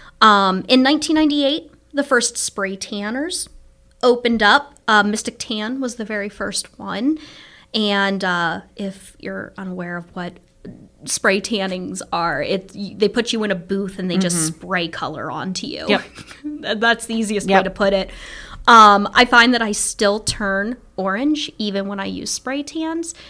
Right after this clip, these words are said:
Speaker 1: so I just don't think my skin is supposed to be dark.
Speaker 2: I'll be honest, it doesn't work well on everyone,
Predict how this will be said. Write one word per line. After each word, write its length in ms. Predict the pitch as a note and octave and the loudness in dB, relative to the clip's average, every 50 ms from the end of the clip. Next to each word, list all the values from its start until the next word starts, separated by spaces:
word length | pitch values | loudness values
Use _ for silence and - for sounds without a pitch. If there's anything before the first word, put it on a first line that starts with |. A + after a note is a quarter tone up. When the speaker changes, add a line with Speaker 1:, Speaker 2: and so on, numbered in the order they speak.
| - - | -14 -4
Speaker 1:
so 100 | - G3+ | -2 -2
I 60 | G3 | -2
just 360 | F#3+ F#3+ B3+ C4 D4 C#4+ - | 0 0 0 0 0 0 -2
don't 260 | - B3+ B3+ B3+ - - | -4 -4 -4 -4 -6 -6
think 220 | B3+ B3 B3+ - | -6 -6 -6 -8
my 80 | - - | -12 -12
skin 460 | - - - - - - - A3+ A3+ A#3 | -10 -8 -8 -8 -8 -2 0 0 0 0
is 100 | A3+ - | -4 -8
supposed 300 | - - G3 G3+ G3+ - | -6 -6 -6 -6 -6 -8
to 60 | - | -8
be 100 | G#3+ G#3 | -8 -6
dark. 480 | F3+ E3+ F3 - - - - - - _ _ _ _ _ _ _ _ _ _ _ _ _ _ _ _ - | -6 -6 -8 -8 -10 -12 -16 -20 -20 _ _ _ _ _ _ _ _ _ _ _ _ _ _ _ _ 0
Speaker 2:
I'll 160 | - A3+ C4 C4 | 4 6 6 6
be 120 | D4+ C#4 | 6 4
honest, 340 | A#3+ A3+ A3 A3 G3+ - - | 4 4 2 0 0 -2 -2
it 120 | G#3+ G#3 | -4 0
doesn't 500 | G#3+ A3 A3+ G#3 C4 C4 A3 - - E3+ D#3+ | 0 0 0 2 2 0 0 0 -4 -4 0
work 400 | F3 F3+ F3 F#3 F3+ - - - - - - - - - _ _ _ _ - _ _ - | 0 2 2 0 -2 -4 -10 -16 -16 -18 -20 -20 -20 -20 _ _ _ _ -20 _ _ -6
well 300 | E3+ F3 F3+ F3+ F3+ F#3 | 0 2 2 4 4 2
on 180 | F#3 F3+ E3 | 0 0 0
everyone, 640 | D#3 E3 E3 D#3 G3 G#3 G#3+ G#3+ A#3 A#3+ A#3+ B3 B3 | -2 -4 -4 -2 -2 -2 -2 0 0 0 0 0 0